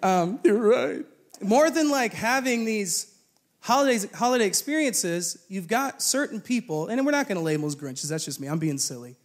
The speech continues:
But people who just have this sadness about them. And that's the whole thing with the Grinch, right? We come to learn, dude had a bad childhood,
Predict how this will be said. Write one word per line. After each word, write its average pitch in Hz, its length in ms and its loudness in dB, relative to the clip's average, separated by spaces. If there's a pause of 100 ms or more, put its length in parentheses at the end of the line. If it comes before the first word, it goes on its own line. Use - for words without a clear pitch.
(1000)
But 214 160 -2
people 254 280 0
who 196 160 0
just 185 240 0
have 190 340 -2
this 180 400 0 (300)
sadness 160 580 -4
about 131 240 -12
them. 107 200 -18 (1000)
And 208 80 -8
that's 262 160 -2
the 240 60 -2
whole 196 120 -4
thing 185 180 -2
with 156 100 -4
the 156 40 -12
Grinch, 156 320 -6
right? 175 160 -6
We 160 60 -8
come 196 220 -8
to 180 60 -10
learn, 202 200 -6
dude 208 160 -12
had 208 140 -8
a 180 40 -14
bad 196 200 -10
childhood, 156 500 -10